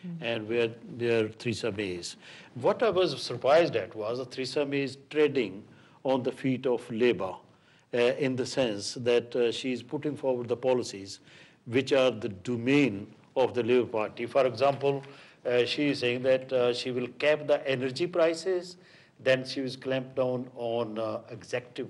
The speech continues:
Speaker 2: pay, then she is saying that the employers will be entitled to sit on the company board,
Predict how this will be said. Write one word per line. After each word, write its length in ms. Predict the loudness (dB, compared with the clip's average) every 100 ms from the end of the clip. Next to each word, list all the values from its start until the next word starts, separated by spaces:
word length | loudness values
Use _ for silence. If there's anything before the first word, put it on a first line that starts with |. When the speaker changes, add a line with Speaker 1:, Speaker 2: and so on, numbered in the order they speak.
| -2
Speaker 2:
pay, 300 | 0 0 -2 -8 -20 -20 -20 -20 -20 -18
then 200 | 0 0
she 240 | 0 -2 -2
is 100 | -2
saying 320 | -2 -2 -2
that 180 | -2 0
the 80 | 0
employers 480 | 0 0 4 4 2
will 160 | -2 -2
be 160 | -4
entitled 480 | -4 -2 -2 -4 -8
to 80 | -8
sit 380 | -4 -6 -6 -10
on 240 | -6 -6 -4
the 100 | -6 -2
company 340 | -4 -4 -6 0
board, 360 | 6 6 6